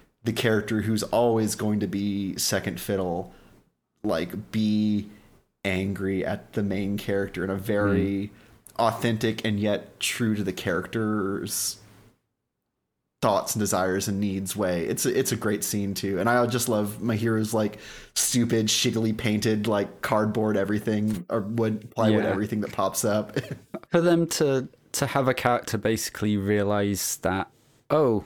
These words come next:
Speaker 2: I'm not the first girl," and, uh,
Speaker 1: <laughs>
Speaker 2: s-, to reali-, realize, like, there's nothing she can do about that, a-, and yet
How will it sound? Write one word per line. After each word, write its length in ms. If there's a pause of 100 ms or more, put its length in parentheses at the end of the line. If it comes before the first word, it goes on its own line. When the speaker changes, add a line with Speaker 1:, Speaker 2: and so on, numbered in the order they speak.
(120)
Speaker 2:
I'm 140
not 180
the 80
first 320
girl," 300 (380)
and, 540
uh, 300 (100)
Speaker 1:
<laughs> 80 (440)
Speaker 2:
s-, 240 (180)
to 720 (540)
reali-, 480 (280)
realize, 440
like, 400 (680)
there's 300
nothing 320
she 160
can 140
do 180
about 340
that, 760 (280)
a-, 120 (120)
and 200
yet 380